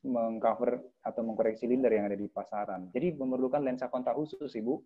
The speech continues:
Lensa kontak khusus untuk terapi silindernya. Jadi memang, ya, sebaiknya ke dokter spesialis mata, kemudian nanti diperiksa, didapatkan ukuran yang tepat, dilakukan koreksi yang baik,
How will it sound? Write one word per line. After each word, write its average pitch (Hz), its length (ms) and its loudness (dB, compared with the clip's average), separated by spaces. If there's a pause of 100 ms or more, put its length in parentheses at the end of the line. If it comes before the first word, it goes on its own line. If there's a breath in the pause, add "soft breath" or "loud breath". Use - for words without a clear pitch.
(400)
Lensa 117 240 -4
kontak 123 320 0
khusus 135 320 -2
untuk 123 400 -4
terapi 117 800 -2
silindernya. 104 720 -6
Jadi 120 240 -2
memang, 151 160 -4 (720)
ya, 110 400 0
sebaiknya 127 480 0
ke 120 480 6 (500)
dokter 127 380 0
spesialis 104 440 0
mata, 104 560 0
kemudian 110 320 -2
nanti 107 240 -6
diperiksa, 123 720 -2 (320)
didapatkan 104 480 -6
ukuran 104 360 -4
yang 104 120 -8
tepat, 143 320 0 (560)
dilakukan 107 560 -2
koreksi 104 480 -4
yang 104 160 -4
baik, 101 400 2